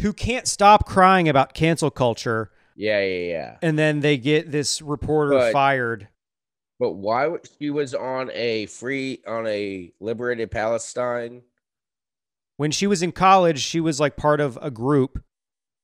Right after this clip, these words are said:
Speaker 1: like, an organization that advocated for freeing Palestine.
Speaker 2: Okay, and why is that bad?
Speaker 1: Because it goes against the status quo, John.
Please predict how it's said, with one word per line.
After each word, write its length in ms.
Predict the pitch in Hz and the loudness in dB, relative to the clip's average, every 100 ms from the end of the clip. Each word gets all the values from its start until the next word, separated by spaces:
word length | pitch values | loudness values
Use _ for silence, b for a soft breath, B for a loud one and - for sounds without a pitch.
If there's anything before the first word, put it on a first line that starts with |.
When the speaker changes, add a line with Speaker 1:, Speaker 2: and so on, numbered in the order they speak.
| _ _ _ | _ _ _
Speaker 1:
like, 140 | 143 139 | -4 -2
an 60 | |
organization 880 | 143 143 135 135 135 - 120 107 107 _ _ _ _ | -2 -2 -2 -2 -2 -4 -6 -8 -12 _ _ _ _
that 280 | 127 120 _ _ _ _ _ - | -4 -4 _ _ _ _ _ -6
advocated 600 | 135 120 - 123 117 110 | -4 -4 -4 -4 -4 -8
for 320 | 123 117 113 | -4 -2 -4
freeing 420 | - 113 110 110 | -6 -6 -6 -6
Palestine. 600 | 113 185 135 - 101 - - _ _ _ - | -4 -2 -2 -4 -10 -10 -20 _ _ _ -10
Speaker 2:
Okay, 380 | 113 123 104 98 | -6 -4 -4 -4
and 120 | 101 | -6
why 200 | 101 131 | -4 -2
is 140 | 147 | -4
that 200 | 151 151 | -4 -4
bad? 380 | 160 170 185 196 _ _ _ _ _ _ _ _ _ _ _ _ _ _ _ _ _ _ _ _ _ _ _ _ _ | -2 -2 -4 -8 _ _ _ _ _ _ _ _ _ _ _ _ _ _ _ _ _ _ _ _ _ _ _ _ _
Speaker 1:
Because 300 | 135 139 151 | -6 0 0
it 140 | 127 - | 0 2
goes 260 | 151 147 | 2 4
against 400 | 131 143 139 - | 2 0 -2 -2
the 80 | 131 | -8
status 360 | - 135 117 - | 0 0 0 0
quo, 240 | 139 123 | 2 2
John. 420 | 98 101 98 101 | 0 -4 -6 -8